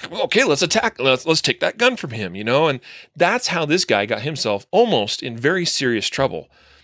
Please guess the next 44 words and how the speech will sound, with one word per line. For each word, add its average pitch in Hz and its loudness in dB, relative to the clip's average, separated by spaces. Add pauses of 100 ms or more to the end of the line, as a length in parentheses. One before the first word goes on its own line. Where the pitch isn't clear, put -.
(280)
Uh, 127 2
not, 175 0
I'm 170 0
not, 285 -4
not 180 2
even 185 2
talking 170 0
about 101 -2
legal 147 2
stuff. 104 -4
I'm 135 -2
just 226 -4
talking 117 -2
about 87 -6
tactics. - -2
This - 0
was 117 -4 (100)
terrible 202 0
tactics, - -4 (320)
trying 151 0
to 139 -6
use 143 0
the 120 0
gun 156 4
as 127 2
the 120 0
det-, 123 -8
detention 131 -2
device. 85 -2 (200)
No, 135 -4
the 123 4
detention 143 -2
device 113 2 (260)
is 113 -2
a 104 -2
pair 175 2
of 165 0
cuffs. - -2 (340)
The 110 -4
gun 143 2
is 107 -2
not 127 0
a 131 0
tool 107 -2